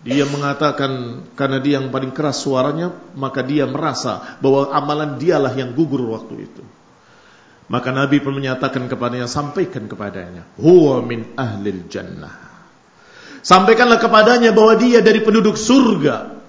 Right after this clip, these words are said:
Ka-, kasih kabar gembira. Ini, ikhwani fid din, azakumullah. Orang-orang mukmin adalah orang yang kalau diperingatkan dengan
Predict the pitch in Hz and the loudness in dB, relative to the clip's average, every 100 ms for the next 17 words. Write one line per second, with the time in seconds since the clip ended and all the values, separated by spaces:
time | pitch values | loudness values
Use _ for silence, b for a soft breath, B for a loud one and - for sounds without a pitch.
0 | _ _ 254 269 - 294 - 226 190 180 | _ _ 4 4 4 4 4 2 4 4
1 | 180 180 165 - 113 - B B B B | 2 2 0 -2 -8 -12 B B B B
2 | B 185 202 202 196 202 208 202 196 170 | B 4 8 6 6 6 8 6 6 2
3 | 208 202 196 214 196 208 208 202 208 214 | 4 6 8 8 6 6 6 8 8 10
4 | 208 175 - B B B 185 208 208 208 | 8 6 2 B B B 8 8 8 4
5 | 208 208 208 214 208 208 208 220 226 226 | 4 6 8 6 6 4 6 8 6 4
6 | 196 202 190 165 131 B B 185 190 220 | 2 4 6 4 0 B B 4 6 8
7 | 190 208 220 220 214 214 208 208 208 220 | 8 8 6 8 6 6 4 2 6 8
8 | 220 220 226 226 226 226 247 - 220 208 | 8 4 0 4 4 4 2 2 2 4
9 | 208 208 | 4 2